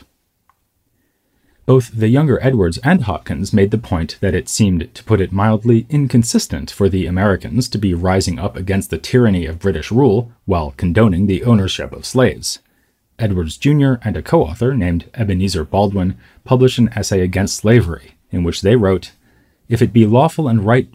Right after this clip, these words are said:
for us to reduce the Africans to a state of slavery, why is it not as right for Great Britain, France, or Spain, not merely to exact duties of us, but to reduce us to the same state of slavery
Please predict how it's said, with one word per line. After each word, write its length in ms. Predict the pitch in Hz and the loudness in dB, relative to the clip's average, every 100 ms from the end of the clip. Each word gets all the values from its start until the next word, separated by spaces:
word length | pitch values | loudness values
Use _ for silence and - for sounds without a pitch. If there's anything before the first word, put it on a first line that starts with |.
| _ | _
for 240 | - 87 | -8 -4
us 360 | 131 101 - - - | -2 -4 -6 -14 -8
to 100 | 95 | -4
reduce 340 | 90 95 92 | -2 -2 -4
the 140 | - 82 | -6 -8
Africans 540 | 90 98 - 87 85 | -6 -6 -4 -4 -4
to 140 | - 80 | -6 -6
a 60 | |
state 320 | - - 95 | -6 -4 -6
of 120 | - - | -6 -6
slavery, 540 | - 131 117 98 95 _ _ _ - | 2 2 2 0 -2 _ _ _ -8
why 300 | 90 110 156 | -4 -2 0
is 200 | 113 110 | -2 -2
it 140 | 85 | -4
not 280 | 95 113 - | -2 -4 -2
as 300 | 127 175 92 | 0 0 -2
right 300 | 82 78 - | -8 -8 -8
for 140 | 101 | -6
Great 280 | 85 92 - | -2 -2 -2
Britain, 340 | - 120 123 101 | -2 0 0 -2
France, 400 | - 80 92 117 | -6 -6 -6 -8
or 180 | - - | -16 -16
Spain, 480 | - 175 185 80 - _ _ _ | -4 0 0 0 -8 _ _ _
not 240 | 117 107 110 | 0 2 2
merely 300 | 110 139 127 | 4 4 4
to 160 | - | 0
exact 420 | 87 82 80 69 - | -2 -4 -6 -8 0
duties 400 | 135 - 85 80 | 0 2 0 -2
of 140 | 78 | -4
us, 260 | 92 - - _ _ - | -4 -6 -10 _ _ -6
but 120 | 147 | -4
to 100 | 139 | 0
reduce 360 | 143 120 143 147 | 0 0 -2 -2
us 140 | 139 | -4
to 120 | - | -2
the 100 | 151 | -2
same 360 | 131 - 175 165 | -2 0 0 0
state 220 | - 80 | -2 -4
of 120 | 71 | -6
slavery 580 | - 98 92 98 101 | -6 -2 -2 2 0